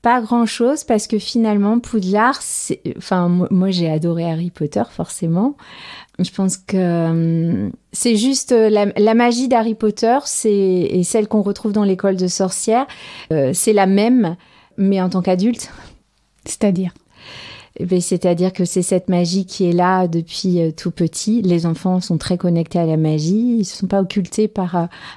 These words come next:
Speaker 1: par le mental, par la société, par les injonctions, par, euh, la routine du quotidien. Euh, donc cette magie,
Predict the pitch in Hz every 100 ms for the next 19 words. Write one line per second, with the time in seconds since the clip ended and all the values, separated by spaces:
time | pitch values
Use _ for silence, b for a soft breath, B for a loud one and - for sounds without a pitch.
0 | B 196 190 185 185 185 185 202 262 185
1 | 165 b b - 180 180 180 190 175 185
2 | 175 - 208 220 220 175 170 165 165 170
3 | 170 175 - - 202 208 220 220 185 175
4 | 175 151 156 170 B B B 180 180 185
5 | - 208 175 180 180 - 180 175 190 269
6 | - B B B 202 180 180 175 185 -
7 | 196 208 202 190 208 226 233